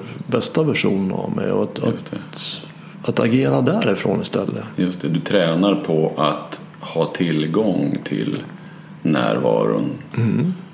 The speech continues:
Speaker 1: Att gå ur
Speaker 2: Så.
Speaker 1: dramat, att märka när dramat g-, drar
Speaker 2: Mm.
Speaker 1: igång.
Speaker 2: Mm.
Speaker 1: För det gör det ju.
Speaker 2: Mm.
Speaker 1: Det gör det ju varje dag
Speaker 2: Ja.
Speaker 1: i, i, i mig också, absolut. Skillnaden är ju att, att det är ju inte alls lika ofta,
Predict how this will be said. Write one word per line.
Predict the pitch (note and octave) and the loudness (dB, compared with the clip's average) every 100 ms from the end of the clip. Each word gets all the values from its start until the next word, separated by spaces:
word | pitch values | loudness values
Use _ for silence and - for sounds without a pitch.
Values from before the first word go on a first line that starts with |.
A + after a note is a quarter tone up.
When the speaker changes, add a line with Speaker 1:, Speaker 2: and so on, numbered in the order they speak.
| - | -6
Speaker 1:
Att | - - | -6 2
gå | D3 | 4
ur | D3+ E3+ | 4 4
Speaker 2:
Så. | B2+ A2 | 2 4
Speaker 1:
dramat, | A#2 C#3 C#3 G#2+ - | 4 4 2 0 0
att | G#2+ | 2
märka | A2+ B2+ D3 D#3+ - - C#3+ | 2 2 2 0 -2 0 2
när | A#2 | 2
dramat | A2 G#2+ A2 A#2+ A2+ A#2 | 2 2 4 4 2 0
g-, | A2 A2 | 0 2
drar | G#2+ G#2 | 2 4
Speaker 2:
Mm. | - | 6
Speaker 1:
igång. | - G2+ G2 G2 - | 6 4 2 0 -2
Speaker 2:
Mm. | F2+ F#2 G2+ - - - - - - - - - - - | -2 -2 -4 -10 -16 -16 -16 -16 -18 -18 -12 -4 -4 -2
Speaker 1:
För | - | 2
det | - | 4
gör | G#3 - - | 4 4 2
det | - | 2
ju. | F#2+ F#2 F#2 | 2 4 6
Speaker 2:
Mm. | G2 B2 | 4 2
Speaker 1:
Det | A#2+ | 2
gör | D3 C3+ | 4 4
det | A2+ | 4
ju | A2 | 4
varje | G2+ G2 G2+ | 2 2 4
dag | G#2+ C#3 - F#2+ | 4 2 2 2
Speaker 2:
Ja. | G2+ | 4
Speaker 1:
i, | G2 | 4
i, | F2+ F2+ G2+ F#2+ - G2+ | 2 0 0 2 2 2
i | G2 | 2
mig | G2+ G2 F#2+ G2 F#2+ - - | 2 2 2 2 0 -2 -2
också, | G#2 G#2 - - G2 - | -2 -2 0 2 2 -2
absolut. | - G2+ G2+ - - - - - - - G1+ - - - - - - - | 0 2 4 2 0 -6 -10 -8 -8 -6 -6 -6 -8 -14 -18 -18 -16 -8
Skillnaden | B2 C#3 D3 D#3 G#3 A#3 E3+ A#2 | 0 2 4 4 4 4 4 4
är | A#2 | 4
ju | A#2 A2 | 4 2
att, | G#2+ G#2+ | 2 0
att | G#2 | 2
det | A2+ | 4
är | |
ju | A#2+ | 4
inte | A#2 B2+ | 4 4
alls | F#2+ F3 C3 - | 4 2 2 2
lika | A2 A2 A2 A2 - - | 2 2 -2 -4 -6 0
ofta, | C#3+ D3 - - - - A3 | 0 0 -6 -8 -2 0 0